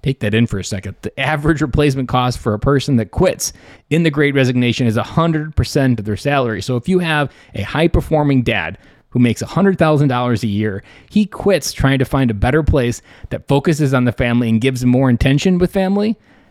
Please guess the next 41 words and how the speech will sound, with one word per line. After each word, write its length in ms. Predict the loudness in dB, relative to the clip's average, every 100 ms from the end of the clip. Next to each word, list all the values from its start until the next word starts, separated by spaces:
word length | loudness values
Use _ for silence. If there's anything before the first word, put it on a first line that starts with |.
| -12
that's 120 | -10
going 200 | -2 -2
to 40 | -2
cost 380 | -2 -2 -2
you, 320 | -2 2 2 2
on 200 | 0 2
the 60 |
bottom 300 | 2 2 2
line, 240 | 2 2 0
a 60 |
hundred 640 | -2 0 0 4 2 2 -4 -4
thousand 400 | -2 0 2 2
dollars, 360 | 0 -6 -6
either 200 | -2 -2
through 180 | 0 0
recruitment 480 | 0 0 0 -2 -2
costs, 460 | -2 0 -4 -8 _ -6
time 260 | -4 -2 0
lost, 420 | 0 0 -2 -8 -20 -20 -18
or 120 | -12 -2
any 180 | 0 2
of 80 | 2
the 80 |
varying 460 | 2 2 2 2 2 _ -6
variables 600 | 0 2 2 -2 -10 -12 -16 -10
that 100 | -4
happen 480 | 0 0 0 -4 -6
after 420 | -6 -4 -2 -2
someone 320 | 0 0 2 2
leaves. 320 | -2 -4 -14 -20 -20 -14
So 140 | -4
why 180 | -2 0
not 220 | 0 -2 -2
take 320 | -2 -2 -4
this 260 | -2 -2 0
opportunity 560 | -2 -2 0 0 0 -2
to 140 | 0
invest 400 | 0 0 -2 -2
in 80 | 0
those 220 | 0 0
employees 440 | -2 0 0 -2